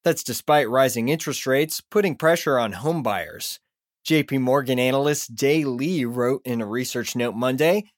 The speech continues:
that he likes the company's business model and margins. The housing market has been going through a difficult stretch recently. In twenty twenty-two, mortgage rates topped seven percent,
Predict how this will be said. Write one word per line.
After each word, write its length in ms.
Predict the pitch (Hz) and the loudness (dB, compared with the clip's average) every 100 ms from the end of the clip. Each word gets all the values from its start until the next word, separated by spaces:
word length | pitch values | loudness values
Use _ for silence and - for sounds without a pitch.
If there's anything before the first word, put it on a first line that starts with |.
| _ | _
that 160 | 175 185 | -2 -2
he 220 | - - 240 | -4 -4 0
likes 260 | 269 247 | 0 0
the 120 | - | -4
company's 480 | 180 208 190 170 131 | -2 -2 -2 -4 -4
business 480 | 117 165 175 165 - | -2 -4 0 -2 -2
model 420 | 120 101 107 135 123 | -4 -4 -4 -8 -6
and 200 | 131 123 | -6 -2
margins. 680 | 117 156 117 95 82 - _ _ _ _ _ _ - | 0 0 0 -8 -10 -14 _ _ _ _ _ _ -8
The 100 | 113 | -2
housing 420 | 139 160 156 131 | 0 0 0 0
market 380 | 123 123 160 - | 0 0 -4 -2
has 200 | 123 113 | -6 -4
been 160 | 123 | -4
going 300 | 113 123 117 | 0 0 0
through 180 | 123 117 | -4 -4
a 60 | 98 | -4
difficult 540 | 131 135 117 117 104 | -2 -4 -2 -6 -6
stretch 440 | - - 135 143 | -8 -2 0 0
recently. 680 | 123 113 110 107 117 156 196 _ _ _ _ | -4 -6 -6 -6 -4 -2 -4 _ _ _ _
In 100 | 143 | -6
twenty 300 | 139 131 127 | -4 -2 -2
twenty-two, 720 | 113 117 110 95 143 160 214 202 123 | -4 -6 -6 -4 0 2 0 -4 -6
mortgage 400 | 135 143 131 123 | -2 -2 -2 -2
rates 320 | 131 113 - | -2 -2 -8
topped 440 | - 139 135 _ | -4 -2 -2 _
seven 420 | - 151 156 175 156 | -8 0 0 0 -6
percent, 640 | 127 117 - 180 151 - | -8 -8 -2 0 0 -2